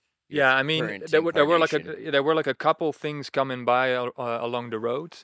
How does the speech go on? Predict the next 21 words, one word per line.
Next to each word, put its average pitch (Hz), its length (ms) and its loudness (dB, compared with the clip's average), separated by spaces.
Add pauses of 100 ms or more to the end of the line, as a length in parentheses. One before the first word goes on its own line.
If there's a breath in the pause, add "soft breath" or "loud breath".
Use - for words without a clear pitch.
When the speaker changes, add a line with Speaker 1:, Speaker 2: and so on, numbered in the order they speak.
Speaker 2:
Um, 107 1160 -8 (400)
uh, 117 180 -12
there 127 140 -10
was 147 160 -2
one 147 160 -4
funny 131 260 -8
thing. 117 340 -10
I, 117 100 -4
I 135 120 -6
was 131 200 -8
working 135 280 -8
for 131 160 -14
that 117 240 -8
gap 120 200 -8
year 127 160 -10
program, 123 520 -8
Speaker 1:
Mm-hmm. 101 240 -16
Speaker 2:
and 123 160 -8
at 120 100 -8
one 135 180 -4
point, 117 520 -8